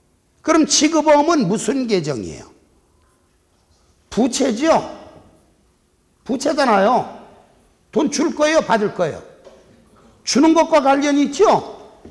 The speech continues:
이건 주는 것과 관계 있는 게 답이죠. 따라서 정답은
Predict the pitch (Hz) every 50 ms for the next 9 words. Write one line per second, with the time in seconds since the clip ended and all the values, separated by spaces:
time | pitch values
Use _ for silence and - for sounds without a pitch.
0 | - _ - 330 370 381 - 381 - 370 453 415 415 440 381 302 - 349 285 -
1 | 226 294 302 285 302 285 269 247 240 202 185 - 190 170 160 143 117 113 92 78
2 | - - - - _ - _ _ - - - _ _ _ _ _ _ - _ _
3 | _ _ _ _ _ _ _ _ _ _ _ _ _ _ _ 196 190 175 - -
4 | - 277 233 - - - - 160 185 165 156 151 143 143 151 202 214 190 -